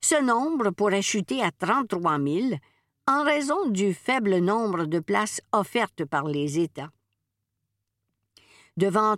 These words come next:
un programme de parrainage collectif devenu moribond, la nouvelle entente sur les tiers pays,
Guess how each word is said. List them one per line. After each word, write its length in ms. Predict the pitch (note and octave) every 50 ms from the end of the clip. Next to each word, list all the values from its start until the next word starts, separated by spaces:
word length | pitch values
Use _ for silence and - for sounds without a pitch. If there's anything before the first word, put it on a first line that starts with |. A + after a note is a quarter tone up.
| -
un 100 | F#3+ F3+
programme 500 | D#3+ - F#3 F#3+ F3+ F3+ G3 A3 A#3 A3+
de 80 | G3 F#3+
parrainage 640 | F3 G3+ G3 F3+ G3 F#3+ F#3+ G3+ G3+ G3 F#3+ F3+ -
collectif 680 | - A3+ G#3+ G3 F#3 E3+ - - - C#4+ B3 G#3 F3
devenu 640 | D#3+ F3+ F3 D#3 D3 F3+ G3 G3 G3 F#3 F3+ E3+ E3
moribond, 680 | E3+ E3+ F3+ F#3+ G3 F#3 G#3 A#3 A3+ G3+ B3 D4+ D#4+ - _ _ _ _ _ _ _ _ _ _ _ _ _ -
la 160 | C#4 C#4 C#4+
nouvelle 560 | C#4+ D#4 D#4 C#4+ E4+ F4+ F#4 F#4 C#4+ A#3+ G#3+ - _ _ _
entente 760 | B3+ C#4 D4 C#4 - - - C4 B3+ G#3+ G3 F3 D3 - E3+
sur 240 | E3+ - - D#3+ D#3
les 240 | D#3 D#3 D#3 D#3 D3+
tiers 340 | - - A3 A3+ G#3+ G3 -
pays, 460 | _ - F3+ F3 G3 A#3+ D4+ E4+ E4+